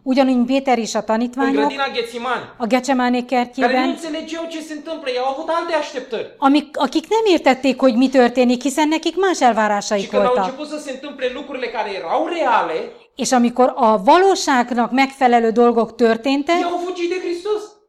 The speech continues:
Speaker 1: Elszaladtak
Speaker 2: Pentru că nu
Speaker 1: Krisztustól,
Speaker 2: înțelegeau ce se întâmplă.
Speaker 1: mert nem értették, hogy mi
Speaker 2: La fel și
Speaker 1: történik.
Speaker 2: prietenul meu.
Speaker 1: Ugyanígy az én barátom is.
Speaker 2: Slavă Domnului!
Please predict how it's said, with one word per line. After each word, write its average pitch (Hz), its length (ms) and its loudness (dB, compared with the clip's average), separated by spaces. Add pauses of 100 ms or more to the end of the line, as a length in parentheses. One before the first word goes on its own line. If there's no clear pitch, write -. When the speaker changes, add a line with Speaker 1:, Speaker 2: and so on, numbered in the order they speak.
(360)
Speaker 1:
Elszaladtak 226 640 2
Speaker 2:
Pentru - 0 -
că 214 260 -6
nu 208 100 -4
Speaker 1:
Krisztustól, 302 180 -4
Speaker 2:
înțelegeau 339 480 -6
ce 339 120 -10
se 339 100 -12
întâmplă. 339 380 -8
Speaker 1:
mert 240 280 2
nem 254 240 0
értették, 208 580 -6
hogy 196 140 -10
mi 190 80 -10
Speaker 2:
La 165 60 -8
fel 196 160 -6
și 208 80 -8
Speaker 1:
történik. 190 180 -10 (120)
Speaker 2:
prietenul 147 180 -20
meu. 127 140 -20 (580)
Speaker 1:
Ugyanígy 262 600 -2
az 190 120 -10
én 196 180 -4
barátom 180 520 -8
is. 180 140 -14 (440)
Speaker 2:
Slavă 156 340 -10
Domnului! 156 500 -14